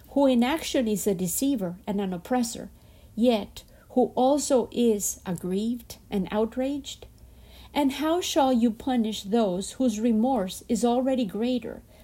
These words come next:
than their misdeeds? Is not remorse the justice which is administered by that very law which you would gladly serve? Yet you cannot lay remorse upon the innocent, nor lift it from the heart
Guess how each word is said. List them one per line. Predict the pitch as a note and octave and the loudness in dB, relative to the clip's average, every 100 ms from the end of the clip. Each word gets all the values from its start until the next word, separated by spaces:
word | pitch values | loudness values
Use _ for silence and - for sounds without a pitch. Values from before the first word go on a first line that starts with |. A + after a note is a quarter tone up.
| - | -10
than | - G#3+ G#3 | -2 0 2
their | G#3 | 2
misdeeds? | F#3+ A3 A3+ - F#3+ F3+ D#3+ - - - - - - - - - - | 2 2 2 0 -6 -6 -8 -10 -10 -12 -14 -20 -20 -20 -20 -20 -4
Is | B3+ G3 | 0 0
not | G3 G3 A3+ B3+ | 2 0 -2 2
remorse | B3 G3 F3+ A#3+ B3 | 2 2 0 -4 -2
the | - | 0
justice | F#3+ G3 G3 - - C#4 - - _ | 0 2 -2 -2 -6 -6 -6 -14 _
which | A#3+ A#3 | -2 2
is | A#3+ G#3 | 2 2
administered | E3+ G3 G#3+ A#3+ A#3 - B3 | 0 0 0 0 -2 0 2
by | G#3 F#3 | 2 -2
that | F3 F3+ G#3+ | -2 -2 -2
very | A3+ A#3 A#3+ | 2 2 2
law | A#3 G#3 G#3 | 2 0 -2
which | B3 A3+ A3 - | -2 -2 -4 -2
you | G#3 | 0
would | F#3 F#3 | 0 -2
gladly | - E3 F#3 A3 | -2 -4 -2 -2
serve? | A#3 - A3 A#3+ C4+ - _ _ _ _ _ _ _ | -2 -2 -4 -4 -10 -16 _ _ _ _ _ _ _
Yet | - A#3+ G#3 - - _ _ - - | 2 4 2 -8 -20 _ _ -12 2
you | A#3+ | 2
cannot | B3 C#4 B3+ B3 B3+ C#4+ | 4 2 4 4 4 0
lay | C#4 C4+ B3+ | 2 4 4
remorse | A#3 A3 G#3 G#3 G3 - | 4 4 2 0 -4 -6
upon | G3 G3+ F#3+ | -4 -2 0
the | F#3 - | -2 0
innocent, | C4 A3+ - D#3+ F#3 - - _ _ - | 2 2 0 -6 -8 -14 -20 _ _ -4
nor | G3 G#3 G3+ | 0 2 2
lift | G3 C#4+ D4 - | 2 0 -2 -6
it | F#3+ | -6
from | - G#3+ G3 | -4 -2 0
the | F#3 F3 | -2 -2
heart | A3 A#3+ - | -4 -4 -8